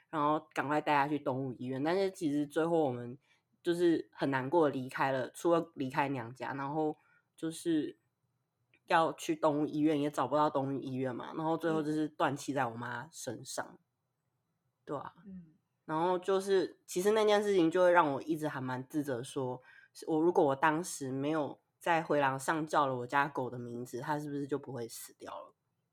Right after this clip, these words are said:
Speaker 1: 就因为这件事情，我自责还蛮久的。然后因为这件事情，我们家大概有两三年的时间都不太回娘家，就是直到现在我们家也不太回去。就是我妈一直会很不谅解说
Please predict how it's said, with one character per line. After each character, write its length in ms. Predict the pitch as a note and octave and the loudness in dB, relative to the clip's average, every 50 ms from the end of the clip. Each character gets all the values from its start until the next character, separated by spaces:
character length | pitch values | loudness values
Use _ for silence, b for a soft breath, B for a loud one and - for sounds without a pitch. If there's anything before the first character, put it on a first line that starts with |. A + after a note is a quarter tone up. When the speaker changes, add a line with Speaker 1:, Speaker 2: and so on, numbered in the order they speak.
| _ _ _ _ _ _ _ _ _ _ _ _ | _ _ _ _ _ _ _ _ _ _ _ _
Speaker 1:
就 140 | - G3+ F#3+ | -2 0 0
因 180 | - E3 F#3 F#3 | 2 2 2 2
为 60 | F3+ | 2
这 100 | E3+ F#3 | 2 2
件 180 | E3+ F3 E3+ E3 | 4 4 2 2
事 140 | E3+ E3+ E3 | 0 -2 -2
情， 140 | D#3 C#3 B2 | -2 -2 -2
我 100 | A#2+ B2 | -4 -6
自 180 | - - D#3 | -8 -8 -8
责 140 | C3 C#3 B2+ | -6 -4 -6
还 100 | B2 A#2+ | -6 -6
蛮 240 | A#2 A#2+ A#2 A#2 A#2 | -8 -10 -10 -12 -12
久 220 | - - C#3+ C#3 | -12 -14 -14 -14
的。 160 | A#2 - - | -14 -14 -12
然 160 | - D#3 D3 D#3+ | -8 -6 -2 0
后 180 | F3 E3+ D#3+ - | 0 0 0 -2
因 160 | - F3 F3+ | -2 -2 -2
为 260 | F#3+ F#3+ F#3 F3+ F3+ b b b b b b b _ | 0 0 -2 -2 -4 b b b b b b b _
这 100 | - G3 | -4 0
件 240 | F#3+ F#3+ F3+ F3 F3+ | 2 2 2 2 0
事 220 | - - F#3 E3 | 0 0 0 0
情， 280 | E3+ - - B2+ B2+ B2+ | 0 -4 -6 -6 -6 -6
我 60 | B2+ | -6
们 240 | B2+ B2 B2 B2 B2 | -6 -6 -6 -8 -6
家 260 | - D#3 D3 C#3+ C#3+ | -2 0 2 2 2
大 160 | D3 D3+ D3 | 2 0 0
概 280 | C#3 C#3 D3+ C#3+ C#3+ C3+ | 0 0 -2 -2 -2 -2
有 260 | C3 B2 A2+ A#2 - - _ _ _ _ _ _ _ | -4 -6 -8 -10 -14 -18 _ _ _ _ _ _ _
两 240 | - D3 C3+ C3 C3+ | -8 -6 -6 -6 -6
三 240 | C3+ - E3 D#3+ E3 | -4 0 0 0 0
年 160 | D#3 C#3 C3+ | 0 -2 -4
的 80 | C3+ | -6
时 220 | C3+ - - C#3+ C3 | -8 -8 -8 -10 -8
间 200 | B2 C#3+ C#3 C#3 | -6 -6 -4 -4
都 160 | C#3+ C#3+ C#3+ | -4 -4 -4
不 160 | C#3 - B2 | -6 -8 -12
太 280 | B2 - - D#3 E3 D#3 | -12 -10 -8 -8 -8 -8
回 140 | C#3 C3 A#2+ | -8 -10 -10
娘 260 | B2 B2 C#3+ D#3 D3+ | -10 -12 -14 -14 -12
家， 160 | - C#3+ D3+ | -8 -6 -4
就 100 | E3 G3 | -2 -2
是 320 | G#3+ G3+ G#3 G3 F3 - _ _ _ | 0 0 0 -2 -2 -4 _ _ _
直 180 | - - - C#3+ | -16 -12 -6 2
到 220 | C#3 E3 E3 E3 | 4 4 6 4
现 280 | E3 - - D3+ C#3+ C#3+ | 4 0 -2 -2 -2 -2
在 140 | D3+ D#3 C3+ | -2 -2 -2
我 80 | B2 | -2
们 140 | B2+ B2 A#2+ | -4 -6 -6
家 160 | - C#3+ C3+ | -4 -4 -4
也 80 | C3 B2 | -4 -4
不 160 | - - B2+ | -8 -12 -14
太 240 | - - C#3 B2 B2 | -8 -6 -6 -4 -4
回 120 | B2 G2+ - | -6 -8 -10
去。 240 | - - - B2 - | -10 -10 -8 -8 -6
就 160 | - D#3+ D#3+ | -4 -4 -2
是 180 | F3 F3 E3+ E3+ B B B B B - | 0 0 -2 -2 B B B B B -4
我 100 | C#3+ C3+ | 0 2
妈 180 | D3+ D#3+ E3+ | 4 4 4
一 60 | F3+ | 4
直 100 | F3 D#3+ | 4 2
会 140 | D3+ E3 E3+ | 2 4 2
很 160 | E3 C#3 B2+ | 2 2 0
不 100 | - - | -2 -4
谅 240 | B2+ C3+ D#3 D3 C#3 | -2 0 0 0 -2
解 200 | D3 - A#2 - | -4 -6 -8 -10
说 360 | - - - C#3 B2+ B2+ C3 | -8 -8 -6 -4 -4 -4 -6